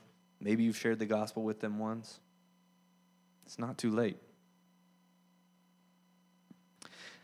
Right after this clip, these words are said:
want you to know, too, that the other thing that this story tells us is that it's never too late for you. You really never know, you know,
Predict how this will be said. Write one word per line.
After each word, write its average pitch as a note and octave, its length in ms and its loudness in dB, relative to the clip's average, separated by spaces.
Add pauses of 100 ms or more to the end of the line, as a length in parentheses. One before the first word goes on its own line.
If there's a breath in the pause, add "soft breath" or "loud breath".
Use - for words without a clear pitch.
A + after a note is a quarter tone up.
(360 loud breath)
want A3 160 6
you G#3+ 60 8
to F3+ 60 10
know, D#3 180 10
too, C#3 380 12
that A#2 500 6
the C3 80 8
other D3 160 8
thing C3+ 220 4
that B2 100 6
this A#2 140 2
story B2+ 280 6
tells A#2 280 2
us A2+ 180 2
is G#2 140 -2
that A2 100 2
it's G2+ 140 -4
never A2+ 200 6
too A2+ 200 2
late A2 240 8
for - 120 0
you. G2+ 300 4 (2500 soft breath)
You B2 80 2
really F3 220 12
never D3+ 260 12
know, C#3+ 440 12
you A#2+ 140 6
know, A#2 380 10